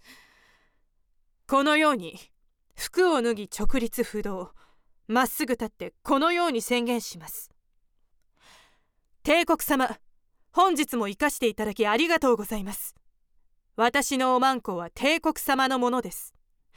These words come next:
今から子宮バイブでおまんこほぐします。いつでも無料おまんこ、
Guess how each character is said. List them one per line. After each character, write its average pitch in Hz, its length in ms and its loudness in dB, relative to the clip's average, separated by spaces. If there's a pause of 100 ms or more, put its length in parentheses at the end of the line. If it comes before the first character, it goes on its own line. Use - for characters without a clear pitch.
(760)
今 392 260 4
か 302 120 0
ら 240 100 2
子 - 200 -6
宮 330 200 0
バ 320 120 4
イ 302 60 0
ブ 220 100 0
で 196 140 -2
お 185 100 -4
ま 294 140 0
ん 320 80 -4
こ 208 100 -14
ほ 196 160 -10
ぐ 214 100 -2
し - 140 -8
ま 190 120 -10
す。 - 200 -14 (1080)
い 269 120 0
つ 285 140 -4
で 240 100 0
も 190 140 -6
無 185 180 -6
料 233 280 4
お 233 60 2
ま 233 160 -4
ん 214 40 -10
こ、 - 320 -18